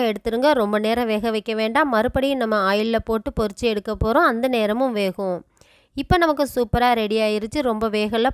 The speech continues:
பார்க்கும்போது உங்களுக்கே தெரியும். இது எல்லாத்தையுமே நான் எடுத்து இன்னொரு பாத்திரத்துக்கு மாத்திக்கிறேன். காலிஃப்ளவரை நம்ம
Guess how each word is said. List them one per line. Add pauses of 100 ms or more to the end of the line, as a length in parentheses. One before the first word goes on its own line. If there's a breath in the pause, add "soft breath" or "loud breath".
பார்க்கும்போது
உங்களுக்கே (100)
தெரியும்.
இது (100)
எல்லாத்தையுமே
நான்
எடுத்து (140)
இன்னொரு
பாத்திரத்துக்கு
மாத்திக்கிறேன். (300)
காலிஃப்ளவரை
நம்ம